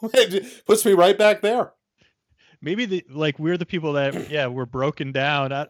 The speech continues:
Speaker 2: I don't know what ha-, like, like, maybe we need an anthropologist to tease all this out and be like, "w-, are they wired?" But, but are they
Speaker 1: <sighs>
Speaker 2: happier? I guess in the end, it's like, uh, if that's what happiness is, that's too much work.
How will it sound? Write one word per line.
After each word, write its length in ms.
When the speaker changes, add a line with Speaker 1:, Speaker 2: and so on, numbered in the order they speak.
Speaker 2:
I 80
don't 120
know 100
what 140
ha-, 220
like, 200
like, 260
maybe 180
we 60
need 200
an 120
anthropologist 960
to 80
tease 320
all 160
this 220
out 240
and 100
be 100
like, 300
"w-, 280
are 160
they 180
wired?" 560
But, 240
but 300
are 180
they 140
Speaker 1:
<sighs> 20
Speaker 2:
happier? 520
I 80
guess 220
in 80
the 80
end, 160
it's 160
like, 220
uh, 200
if 140
that's 240
what 100
happiness 540
is, 140
that's 240
too 160
much 200
work. 300